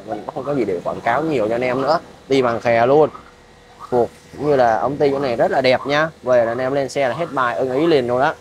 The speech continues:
Giá của nó là năm trăm. Thì anh em nào chúng ta có nhu cầu thì liên hệ với Đạt nha. Xin cảm ơn quý anh em rất là nhiều luôn. Phục này thì bao êm, bao lên xe không xì dầu, không sượng gì hết cho anh em nha.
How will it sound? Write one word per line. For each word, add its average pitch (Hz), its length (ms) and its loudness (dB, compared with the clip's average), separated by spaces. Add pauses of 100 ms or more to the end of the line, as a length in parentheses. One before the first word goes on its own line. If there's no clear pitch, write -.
(420)
Giá 127 320 0
của 120 120 -4
nó 120 180 -2
là 123 340 -2 (100)
năm 135 180 -6
trăm. 147 180 0 (380)
Thì 110 80 -4
anh 123 60 -4
em 131 140 -2
nào 120 100 -2
chúng 127 140 -8
ta 143 100 0
có 135 60 -2
nhu 147 160 -2
cầu 117 240 2
thì 110 80 -6
liên 123 160 -4
hệ 139 60 -4
với 139 140 -4
Đạt 123 180 -2
nha. 139 180 -2 (220)
Xin 117 140 -14
cảm 98 160 -8
ơn 117 120 -6
quý 135 100 -6
anh 135 60 -2
em 117 120 -4
rất 143 100 0
là 135 80 -2
nhiều 107 360 0
luôn. 127 220 2 (120)
Phục 120 200 0
này 113 120 -4
thì 117 80 -4
bao 139 220 2
êm, 139 260 0
bao 135 300 2
lên 139 140 -2
xe 139 180 -2
không 131 220 -2
xì 120 180 -4
dầu, 110 360 2
không 131 340 -2 (380)
sượng 147 320 0 (160)
gì 120 120 -2
hết 139 160 -2
cho 151 60 4
anh 143 60 2
em 139 120 -2
nha. 143 160 0